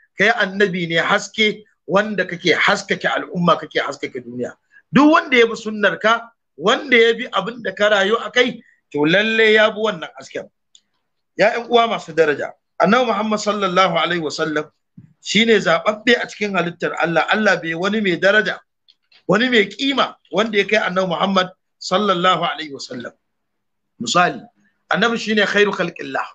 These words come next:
mafi alkhairi a cikin halittun Allah gaba daya.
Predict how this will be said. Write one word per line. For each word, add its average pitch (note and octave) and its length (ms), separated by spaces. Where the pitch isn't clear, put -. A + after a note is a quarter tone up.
mafi A3+ 260
alkhairi B3 680
a F3+ 40
cikin A3 300
halittun F#3 400
Allah F3 320
gaba G#2 240
daya. - 160